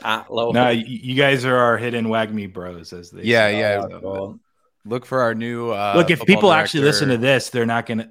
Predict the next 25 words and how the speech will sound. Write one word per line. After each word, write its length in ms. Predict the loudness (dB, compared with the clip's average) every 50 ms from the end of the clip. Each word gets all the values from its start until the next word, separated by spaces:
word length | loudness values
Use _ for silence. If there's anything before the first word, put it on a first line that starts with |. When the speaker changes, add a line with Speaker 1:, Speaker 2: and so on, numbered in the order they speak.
| _ -20
Speaker 2:
that'll 360 | -14 -8 -6 -4 -4 -4 -4
change 300 | -6 -6 -6 -6 -8 -8
their 120 | -8 -10 -10
opinion, 300 | -10 -12 -14 -14 -14 -14
at 60 | -14
least 200 | -16 -18 -18 -20
to 60 | -20
some 200 | -20 -18 -14 -10 -10
Speaker 1:
It, 60 | -10 -8 -6
Speaker 2:
degree. 80 | -6 -6
Speaker 1:
it 80 | -4
will, 320 | -2 0 2 2 2 0 0
but 160 | -2 -4 -4
the 100 | -6 -8
thing 220 | -8 -8 -8 -6
is, 180 | -6 -8 -8 -8
Speaker 2:
Yeah. 120 | -12 -12 -14 _
Speaker 1:
they, 200 | -12 -12 -12 -12 -12
they, 80 | -12 -10
do 120 | -6 -4
you 60 | -2
know, 80 | -2 -2 -4
it 180 | -8 -10 -10 -6
won't. 460 | -4 -2 0 0 0 -2 -4 -10 -14 _ _ _ _ _ _ _ -18 -18 -16 -16 -12 -8
People, 400 | -8 -6 -4 -2 -2 -2 -2 -4